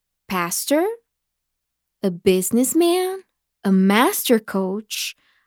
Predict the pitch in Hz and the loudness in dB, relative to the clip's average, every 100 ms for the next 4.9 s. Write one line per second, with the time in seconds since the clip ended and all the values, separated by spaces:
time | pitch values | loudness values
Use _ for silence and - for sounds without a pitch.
0 | _ - 196 175 247 349 - 285 208 190 | _ -4 -4 4 4 4 -2 -4 -2 0
1 | 190 214 254 330 - _ _ _ - 359 | -2 -2 -2 -4 -10 _ _ _ -6 -4
2 | - - 190 190 208 254 _ _ _ _ | -4 -2 0 0 -2 -6 _ _ _ _
3 | _ _ _ _ - 311 370 392 269 196 | _ _ _ _ -2 4 6 6 6 4
4 | 196 196 - _ _ - 233 214 202 | 2 -2 -8 _ _ 0 4 4 2